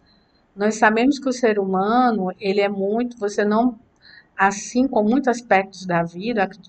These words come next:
pra não dizer todos, tudo é muito relativo. Então, ele é muito influenciado, quando ele diz contingente, contingente é pelo, pela circunstância que ele se encontra.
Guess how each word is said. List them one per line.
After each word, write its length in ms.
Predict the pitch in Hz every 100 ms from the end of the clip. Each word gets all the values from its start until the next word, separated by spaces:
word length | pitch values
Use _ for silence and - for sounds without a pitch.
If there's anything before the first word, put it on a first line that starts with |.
| -
pra 100 | 180
não 140 | 180
dizer 440 | 180 170 175 180 180 _ _ _ _ _ _
todos, 640 | - 175 220 254 180 175 - - _ _
tudo 140 | 262 262
é 60 |
muito 240 | 262 269 269
relativo. 1000 | 294 311 415 - 247 226 220 185 170 165 - _ _ _ _ _ _ _
Então, 440 | - 185 214 226 240 240 - -
ele 200 | - 220
é 80 | 226
muito 400 | 220 226 311 320
influenciado, 800 | 277 233 214 208 202 190 208 208
quando 220 | 196 226
ele 100 | 220
diz 180 | 208 190
contingente, 1040 | - 233 240 220 180 190 214 233 240 - - _ _ -
contingente 720 | 214 220 208 220 226 247 247
é 80 | 226
pelo, 760 | - - 214 226 269 302 302 - _
pela 180 | - 226
circunstância 1200 | 240 240 330 359 339 330 - - 233 240 311 - 302
que 100 | 269
ele 120 | 269
se 140 | -
encontra. 720 | 330 349 247 208 190 196 185